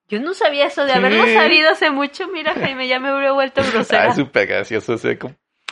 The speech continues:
Speaker 2: ¿por qué se iría si le gritas groserías, no?
Speaker 1: Yo digo que ni se van. Es más, ni te van a hacer caso.
Speaker 2: Bueno, se va a ir porque es un búho. No maten búhos, por favor. Las brujas no existen. No maten búhos.
Speaker 1: <laughs> No son los búhos.
Speaker 2: Hablando de eso, hay un pájaro bruja que está bien chido.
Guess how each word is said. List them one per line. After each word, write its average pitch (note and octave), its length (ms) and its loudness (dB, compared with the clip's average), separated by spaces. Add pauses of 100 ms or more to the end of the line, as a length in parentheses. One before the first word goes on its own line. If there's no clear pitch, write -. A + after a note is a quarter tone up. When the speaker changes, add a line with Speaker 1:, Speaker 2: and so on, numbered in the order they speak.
Speaker 2:
¿por C3+ 120 2
qué C#3+ 120 2
se D#3+ 100 -2
iría B2+ 300 0
si A2+ 80 -10
le A2 80 -6
gritas A2 240 -4
groserías, - 480 -6
no? G3+ 100 -10
Speaker 1:
Yo A3+ 160 0
digo G3 220 -4
que G3+ 120 -6
ni G3 140 -6
se F#3+ 220 -2
van. B3+ 280 -2 (120)
Es B3+ 240 0
más, B3+ 120 2
ni B3+ 120 -4
te A3+ 140 0
van A#3 180 2
a - 20 -2
hacer B3 220 0
caso. A3 160 0
Speaker 2:
Bueno, D3 180 4
se F3 60 2
va E3 80 6
a - 20 6
ir D#3+ 60 0
porque E3+ 220 -2
es - 80 -6
un C3 220 -8
búho. A#2+ 440 -2
No B2 140 -2
maten C#3 360 0
búhos, A2 240 0
por A2 140 -12
favor. G#2 260 -2
Las G#2+ 140 -4
brujas A2+ 320 -8
no G#2+ 100 -8
existen. A#2 480 -14
No G#2 80 -8 (140)
maten A2+ 320 -4
búhos. - 260 -6
Speaker 1:
<laughs> - 100 -16
No B3 160 0
son B3+ 240 -2
los A3 200 -4
búhos. F#3 500 -6
Speaker 2:
Hablando C3 480 4
de F#3+ 120 2
eso, G3+ 280 -2 (300)
hay C#3+ 160 2
un D#3 80 0
pájaro D3 580 4
bruja C#3 380 2
que - 80 -6
está A#2 280 2
bien A#2+ 420 -6
chido. A2+ 360 -6